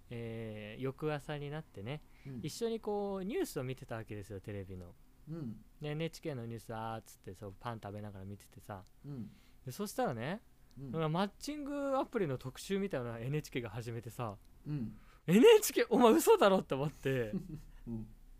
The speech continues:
Speaker 1: で、なんかもう久しぶりにあの、一人暮らしなんでね、
Speaker 2: うん。
Speaker 1: 久しぶりにちょっとこの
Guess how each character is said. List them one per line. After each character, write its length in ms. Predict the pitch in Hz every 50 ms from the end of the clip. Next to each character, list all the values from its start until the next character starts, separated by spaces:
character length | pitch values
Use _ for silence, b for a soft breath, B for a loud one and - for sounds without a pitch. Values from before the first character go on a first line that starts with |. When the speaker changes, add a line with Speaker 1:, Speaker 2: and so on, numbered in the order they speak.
| - - - - - - - B 415 440 440 359 B
Speaker 1:
で、 80 | 220 214
な 80 | 247
ん 20 | 349
か 60 | 262
も 40 | 180
う 20 | 180
久 260 | - - - - 285
し 160 | - - 370
ぶ 100 | 302 302
り 80 | 294 285
に 100 | 277 269
あ 120 | 262 254
の、 200 | 247 254 285 381 - - - - b b b b b b b b b
一 180 | - - 214 214
人 120 | 233 240
暮 60 | 247
ら 100 | 262 320
し 100 | 240 - 151
な 100 | 123 117
ん 60 | 110
で 80 | 101 101
ね、 260 | 131 175 202 220 - - - -
Speaker 2:
う 120 | 135 131
ん。 20 | 214
Speaker 1:
久 200 | - - 220 214
し 120 | 202 226
ぶ 140 | 220 220 226
り 120 | 220 220
に 80 | 208 196
ち 80 | - 220
ょ 40 |
っ 20 | 208
と 140 | - - 123
こ 140 | - 117 113
の 220 | 110 107 107 107